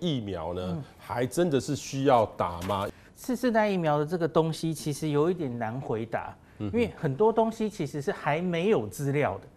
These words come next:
Speaker 1: 嗯哼。
Speaker 2: 那就像我们前阵子十月十一号开始，其实已经说继续往下，可以施打的年龄层往下了吼，十八到十四岁也可以了哦。那我跟大家提醒一下，之前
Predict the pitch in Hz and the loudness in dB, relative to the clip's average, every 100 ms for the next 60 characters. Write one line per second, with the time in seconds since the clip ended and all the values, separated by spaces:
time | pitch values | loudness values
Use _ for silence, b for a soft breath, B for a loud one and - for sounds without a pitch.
0 | b b 92 90 - 202 214 - - 247 | b b -10 -10 -8 0 0 0 -2 4
1 | 233 165 156 170 - 160 170 214 151 120 | 4 4 0 0 2 2 4 4 4 -2
2 | - 151 190 185 - 170 196 185 160 156 | -4 0 2 2 0 2 6 6 6 2
3 | 147 120 104 135 151 151 107 151 156 156 | 0 -4 -6 -6 -2 -2 -2 -4 0 4
4 | 147 143 b b b - - - - 208 | 4 4 b b b -20 -20 -10 0 0
5 | 170 196 160 120 107 - 165 123 - - | 0 0 2 0 -2 0 0 0 -4 -2
6 | 156 190 143 - - 160 139 127 120 127 | 2 2 0 -4 -4 2 2 2 0 0
7 | 131 127 131 123 120 107 - 131 101 98 | 0 -2 -4 -2 -2 -4 -2 0 0 -4
8 | 104 92 B B B - 165 156 202 202 | -8 -10 B B B -8 0 6 8 6
9 | 180 151 185 180 156 123 - 139 135 107 | 4 -2 0 2 2 0 0 0 0 -2
10 | 92 - 107 b b - 175 147 180 190 | -4 -8 -10 b b -4 0 2 4 4
11 | 185 180 160 151 135 175 160 - 214 190 | 4 2 -2 -2 0 2 2 2 -2 2
12 | 160 127 | 4 4